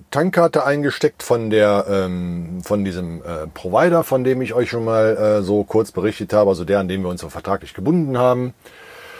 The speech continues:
Ähm, und bei vielen Tankstellen musst du erstmal die Kreditkarte auf den Tisch des Hauses legen, damit sie dir die L-K-W-Zapfsäulen freischalten. Das machen die schon mal ganz gern, um da irgendwie wahrscheinlich Spritdiebstahl oder so, sonst was da irgendwie, ähm, zu unterbinden.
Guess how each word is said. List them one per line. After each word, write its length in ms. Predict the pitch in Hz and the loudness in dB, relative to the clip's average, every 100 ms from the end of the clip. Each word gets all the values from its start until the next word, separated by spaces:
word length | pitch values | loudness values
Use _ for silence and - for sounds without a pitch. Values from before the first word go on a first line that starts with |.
| - - - | -20 -20 -8
Ähm, 520 | 113 113 107 110 110 - | -4 -2 -2 -4 -6 -4
und 180 | 123 | -2
bei 120 | 131 120 | 0 0
vielen 360 | 156 180 175 | 0 0 2
Tankstellen 480 | 139 143 - 143 123 | 0 0 2 2 4
musst 220 | 123 - | 2 2
du 60 | 123 | 2
erstmal 280 | 120 - 104 | 2 2 -2
die 100 | 101 | -2
Kreditkarte 500 | 98 104 - 147 143 | -2 -2 -2 -2 -2
auf 80 | |
den 160 | - 113 | -6 -4
Tisch 160 | 127 - | -4 -2
des 160 | 120 | 0
Hauses 320 | 117 123 92 | 4 4 4
legen, 200 | 104 110 | 0 0
damit 260 | 101 98 95 | 0 0 -2
sie 100 | 101 | -2
dir 100 | 101 | 0
die 160 | 104 - | 0 0
L-K-W-Zapfsäulen 1000 | 98 101 95 87 87 - - 90 90 82 | 0 0 0 -2 -4 -4 0 0 0 -4
freischalten. 640 | 82 82 - 78 73 82 | -2 -2 -2 -6 -6 -8
Das 160 | 95 - | -6 0
machen 320 | 120 - 117 | 0 0 -4
die 80 | 110 | -2
schon 160 | 110 | 0
mal 160 | 110 107 | 2 4
ganz 220 | 107 98 | 2 2
gern, 260 | 104 104 104 | 2 2 0
um 160 | 98 | -2
da 100 | 95 | -2
irgendwie 480 | 92 101 95 92 95 | 0 0 0 0 2
wahrscheinlich 440 | 92 - 90 87 - | 2 2 0 0 -4
Spritdiebstahl 580 | 107 98 92 - 82 | -4 -4 -6 -4 -2
oder 120 | 87 82 | 0 0
so, 280 | 92 95 | 2 2
sonst 300 | 87 101 101 | 2 0 0
was 180 | - - | -2 0
da 140 | 87 87 | 0 0
irgendwie, 560 | 87 80 80 87 85 | -2 -4 -6 -6 -4
ähm, 340 | 82 82 80 73 _ - - - - - - - _ | -2 -2 -4 -10 _ -20 -18 -18 -18 -18 -20 -20 _
zu 220 | - 113 104 | -8 -4 -2
unterbinden. 720 | 90 98 98 98 85 76 | 0 0 2 2 2 -4